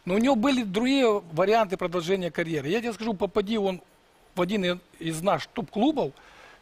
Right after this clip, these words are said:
через полгода это был бы основной игрок национальной сборной. Мы, он уже, у него был опыт, да, он уехал. Чем это закончилось? Еле-еле вот он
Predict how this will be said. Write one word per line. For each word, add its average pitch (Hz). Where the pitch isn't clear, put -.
через 202
полгода 208
это 180
был 214
бы 185
основной 196
игрок 180
национальной 165
сборной. 135
Мы, 220
он 233
уже, 214
у 233
него 233
был 226
опыт, 175
да, 208
он 190
уехал. 190
Чем 240
это 214
закончилось? 175
Еле-еле 208
вот 185
он 185